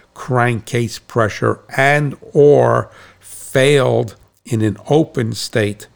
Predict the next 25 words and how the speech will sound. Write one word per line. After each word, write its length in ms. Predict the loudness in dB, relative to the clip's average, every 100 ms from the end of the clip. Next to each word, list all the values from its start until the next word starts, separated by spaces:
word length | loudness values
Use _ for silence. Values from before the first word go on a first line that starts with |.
| _ -20 -12
where 200 | -2 0
the 180 | 0 0
engine 340 | -2 -2 -6 -8
still 320 | -4 0 0
runs 400 | 2 0 -2 -6
fine, 540 | -2 0 0 -2 -6 -12 -8
all 80 | -2
right, 280 | -2 -2 -6 -20 -20 -20 -16
but 420 | -4 0 0 -4 -12 -4
based 280 | -2 -2
upon 380 | -6 -2 -2 0
what, 200 | -2 -4 -6
what 200 | -8 -6
this 160 | -12
gentleman 440 | -4 -2 -2 -4 -4
said, 240 | -4 -6
still 280 | -6 -2 0
runs 340 | 0 -2 -4
fine, 420 | -6 -4 -2 -2 -6 -12 -20 -12 -4
but 140 | -4
it's 120 | -2
in 100 | -2
an 80 | 0
open 360 | 0 -2 -2 -8
state 340 | -4 -2 -2